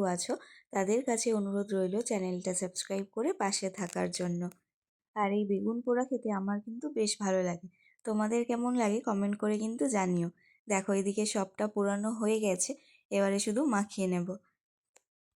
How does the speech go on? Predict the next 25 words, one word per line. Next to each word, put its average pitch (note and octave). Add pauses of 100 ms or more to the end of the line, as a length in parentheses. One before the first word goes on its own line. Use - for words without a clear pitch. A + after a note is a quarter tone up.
(600)
পুড়িয়ে A3+
নেওয়ার B3+
পর A3
কিছুক্ষণ A3
রেখে G#3+
দিয়েছিলাম, A3
কারণ F#3+
অনেকটাই F#3+
গরম F#3+
ছিল, G3+ (460)
একটু G#3
ঠান্ডা G3+
হওয়ার G#3+
পর A3
মাখাচ্ছি। G3+ (1040)
এটা A3+
মাখিয়ে G#3+
নেওয়ার G#3+
পর A#3
সবাই G#3+
মিলে A3
একসাথেই G#3
খেতে G#3+
বসে G#3
পড়ব। G3+